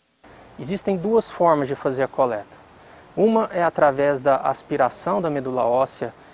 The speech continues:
nos, é, na, no, nos ossos do quadril, em que a gente faz através do centro cirúrgico com anestesia. O paciente, o doador, melhor dizendo, não sente absolutamente nada, porque é um processo, um, um procedimento sob anestesia. E o outro é feito através de um aparelho,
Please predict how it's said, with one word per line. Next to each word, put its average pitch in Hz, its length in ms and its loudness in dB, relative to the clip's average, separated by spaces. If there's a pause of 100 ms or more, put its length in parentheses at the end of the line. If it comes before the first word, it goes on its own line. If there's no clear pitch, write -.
(180)
nos, 131 160 -6
é, 123 400 -2
na, 120 400 -4
no, 120 260 -6
nos 123 220 -8
ossos 139 320 2
do 123 100 -4
quadril, 117 520 -4 (400)
em 127 80 -10
que - 80 -4
a 120 40 -4
gente 131 160 -6
faz 131 220 0
através 123 400 -4
do 120 80 -10
centro 131 320 -8
cirúrgico 147 760 -6 (220)
com 190 280 2
anestesia. 120 720 -4
O 147 40 -4
paciente, - 500 -10 (280)
o 127 80 -4
doador, 127 460 2
melhor 123 260 -2
dizendo, 117 320 -6
não 127 160 -6
sente - 460 -8 (520)
absolutamente 127 640 -6
nada, 127 280 0
porque - 140 -10
é 135 40 -2
um 123 40 -4
processo, - 680 -6
um, 127 240 -8
um 117 60 -10
procedimento 123 480 -6
sob 180 340 0
anestesia. 117 680 -4 (680)
E 196 80 0
o 214 40 4
outro 190 380 6
é 135 60 0
feito 180 360 0
através 156 320 0
de 156 60 -8
um 175 100 -4
aparelho, 160 640 0